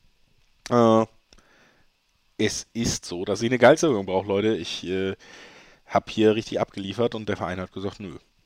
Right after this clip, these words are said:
also das sehen wir jetzt nicht ein. Da brauchst du bessere Argumente als zwei sensationelle Champions League-Siege.“ Also was, was soll, also da erwarten wir schon ein bisschen mehr. So, und, äh, deswegen haben sich die Wege getrennt,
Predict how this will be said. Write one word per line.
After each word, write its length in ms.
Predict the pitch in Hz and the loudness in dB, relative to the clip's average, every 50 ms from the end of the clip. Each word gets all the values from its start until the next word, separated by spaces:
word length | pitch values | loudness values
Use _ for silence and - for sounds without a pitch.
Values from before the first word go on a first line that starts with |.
| _ _ | _ _
also 260 | 82 82 82 82 82 | -14 -14 -12 -12 -12
das 440 | - - 85 - - - - - - _ _ _ _ _ - | -10 -10 -10 -10 -10 -12 -14 -16 -20 _ _ _ _ _ -10
sehen 240 | - 104 104 107 | -4 -2 0 4
wir 100 | 110 104 | 6 6
jetzt 220 | 104 107 95 - - | 6 6 6 4 -2
nicht 160 | 120 110 120 | -2 0 0
ein. 160 | 101 92 95 | 0 0 0
Da 60 | 98 | -4
brauchst 260 | 90 95 101 98 - - | -2 -2 -2 -4 -4 -4
du 60 | 104 | -4
bessere 500 | 98 104 101 - 113 98 101 98 92 76 | -2 -2 0 0 0 2 2 2 0 0
Argumente 500 | 85 90 95 95 92 92 95 - - 95 | 0 -4 -4 -4 -6 -6 -6 -4 -2 -2
als 200 | 87 95 - - | -2 -4 -4 -4
zwei 180 | - 101 95 | -2 0 0
sensationelle 640 | 90 101 98 95 98 104 - - - 101 98 92 90 | 0 0 -2 -2 -2 -2 -2 -2 -6 -8 -6 -8 -6
Champions 380 | - 110 113 120 113 107 - - | -2 -2 -2 -2 -4 -8 -2 0
League-Siege.“ 420 | - 139 - - 175 - - - | 2 2 4 4 2 2 2 0
Also 240 | 87 - - 98 - | 0 0 -2 -2 -2
was, 220 | - - - 160 - | -2 -2 -2 0 2
was 160 | - 170 - | 2 2 2
soll, 280 | 110 101 101 104 - - 165 - _ - 160 - _ - - - _ _ _ _ _ - - _ _ - 80 78 - | 2 2 0 0 -2 -4 -8 -10 _ -14 -18 -18 _ -20 -20 -20 _ _ _ _ _ -20 -20 _ _ -20 -20 -18 -8
also 320 | - 104 101 92 98 98 | -6 -6 -4 -2 -2 -2
da 160 | 87 98 95 | 2 4 6
erwarten 240 | 98 101 98 104 101 | 6 8 6 6 4
wir 60 | 107 | 2
schon 180 | - - 113 107 | -4 -4 -4 -4
ein 40 | 104 | -4
bisschen 240 | 107 - - 113 104 | 2 6 6 6 6
mehr. 180 | 101 92 - - - - - - - - - | 6 2 0 -2 -8 -12 -12 -12 -14 -16 -4
So, 200 | - - 156 131 - - - - - - - - - | 2 4 4 4 4 0 -14 -20 -20 -20 -12 0 4
und, 260 | 143 135 131 127 139 | 4 4 6 6 8
äh, 140 | 135 123 120 | 8 8 8
deswegen 320 | - 131 - 139 127 127 | 6 4 2 2 2 4
haben 100 | 127 120 | 2 2
sich 100 | 117 117 | 2 0
die 120 | - 123 | 2 2
Wege 200 | 117 120 135 131 | 2 2 0 -2
getrennt, 460 | - - - - 160 139 95 - - | -10 -10 2 6 6 6 6 2 -6